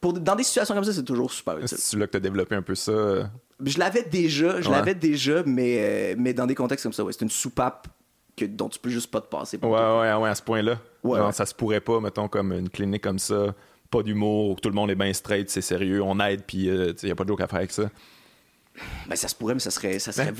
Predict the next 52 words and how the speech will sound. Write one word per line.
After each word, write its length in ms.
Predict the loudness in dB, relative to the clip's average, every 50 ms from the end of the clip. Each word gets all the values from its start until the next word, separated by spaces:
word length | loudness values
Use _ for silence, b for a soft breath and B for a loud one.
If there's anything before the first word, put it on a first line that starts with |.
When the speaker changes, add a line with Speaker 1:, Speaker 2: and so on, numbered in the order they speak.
| -2
Speaker 1:
vraiment, 280 | 0 2 2 2 2 0
vraiment 360 | 0 0 0 2 2 4 4
lourd. 460 | 4 6 4 6 6 4 2 2 -2
Puis 140 | -8 -8 -4
Speaker 2:
Ouais. 140 | 0 2 4
Speaker 1:
déjà 240 | 4 4 4 4 4
là 200 | 4 4 4 2
que 280 | 0 0 2 4 4 4
<laughs> 340 | 2 0 -6 -10 -12 -4 _
dans 80 | 0 2
le 60 | 4
milieu 120 | 2 2
de 60 | 2
commu-, 240 | 2 0 0 0 0
dans 140 | 0 0 2
le 60 | 4
milieu 120 | 4 4 4
communautaire, 400 | 2 2 2 2 2 2 2 2
il 80 | 2 2
y 20 |
a 80 | 2 0
du 140 | -2 -4 -6
gros 200 | -2 0 0 2
roulement, 360 | 2 2 2 4 2 2 4
les 160 | 2 2 2
gens 220 | 2 2 2 2 0
ont 40 | 2
de 40 | 0
la 80 | -2
misère 320 | -2 0 0 0 0 0 0
à 100 | -2 -2
garder 340 | 0 -2 -2 -2 -2 0 2
Speaker 2:
Ah 140 | 2 4 4
ouais, 80 | 4 4
hein ? 200 | 2 2 2 2
Speaker 1:
les 200 | 2 0 2 2 0
employés 420 | 0 2 2 2 2 2 2 2
parce 220 | 0 -2 -6 -4 -2
que 120 | -2 -2
c'est 160 | 0 -2 -2
des 100 | -2 -2
conditions 280 | -2 0 -2 0 0 0
de 60 | 0
Speaker 2:
C'est 40 | 2
Speaker 1:
travail 220 | 2 2 2 2
Speaker 2:
tough. 80 | 0 0
Speaker 1:
vraiment 200 | 0 0 2 2
pas 100 | 0 0
le 40 | 0
fun, 120 | 0 0
puis 160 | 0 -2 -6 -16
pour 260 | _ -8 -6 -6